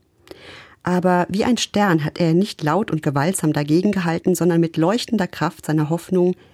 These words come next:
Licht in die Dunkelheit gebracht. Für mich wird dieser Mann immer ein leuchtender Stern bleiben, gerade dann, wenn das Leben dunkel ist. Wenn intolerante oder hasserfüllte Menschen versuchen, den Ton zu bestimmen.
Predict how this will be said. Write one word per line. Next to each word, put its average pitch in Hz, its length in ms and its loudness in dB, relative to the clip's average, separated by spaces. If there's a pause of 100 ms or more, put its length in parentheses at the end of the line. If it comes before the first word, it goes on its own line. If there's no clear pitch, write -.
(140)
Licht - 500 -2
in 156 140 2
die 147 100 0
Dunkelheit 135 480 -6
gebracht. - 500 -10 (840)
Für 180 120 2
mich 240 240 4
wird 226 120 0
dieser 190 180 2
Mann 170 200 4
immer 185 400 2
ein 165 80 4
leuchtender 156 540 -2
Stern 156 360 -2
bleiben, 127 540 -2 (400)
gerade 190 320 -2
dann, 175 360 0 (120)
wenn 160 120 2
das 165 160 -4
Leben 175 260 0
dunkel 160 300 0
ist. - 360 -10 (640)
Wenn 170 220 4
intolerante 175 720 2
oder 170 260 0
hasserfüllte 180 580 -2
Menschen 165 380 2
versuchen, 180 420 0
den 165 200 0
Ton 220 240 0
zu - 140 -4
bestimmen. 120 520 -4